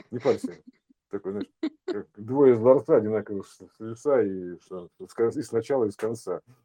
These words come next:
Вот всё, всё. Ну, <laughs> понимаешь, <laughs> всё. Вот.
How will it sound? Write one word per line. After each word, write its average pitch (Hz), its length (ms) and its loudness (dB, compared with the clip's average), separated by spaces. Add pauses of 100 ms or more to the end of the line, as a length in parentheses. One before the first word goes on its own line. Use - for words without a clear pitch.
Вот 101 160 -14
всё, 131 240 0
всё. 107 380 0 (100)
Ну, 135 300 2 (220)
<laughs> - 200 -20 (160)
понимаешь, 131 380 2
<laughs> 117 440 -6
всё. 107 180 -6 (720)
Вот. 156 380 10